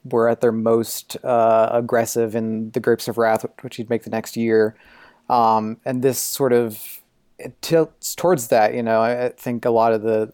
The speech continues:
things he's idealizing are very, um, uh,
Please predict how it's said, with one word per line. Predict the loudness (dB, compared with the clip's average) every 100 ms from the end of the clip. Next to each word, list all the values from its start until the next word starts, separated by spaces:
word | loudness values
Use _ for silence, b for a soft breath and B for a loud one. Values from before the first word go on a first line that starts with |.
| _ b b _
things | -4 -2 -4
he's | -6 -2
idealizing | 2 2 4 4 4 2 0 -4 -6 -6
are | -6
very, | -2 0 2 2 0 0 -4
um, | -4 -2 -2 -4 -10 -14 -18 _ B B B B B B _
uh, | _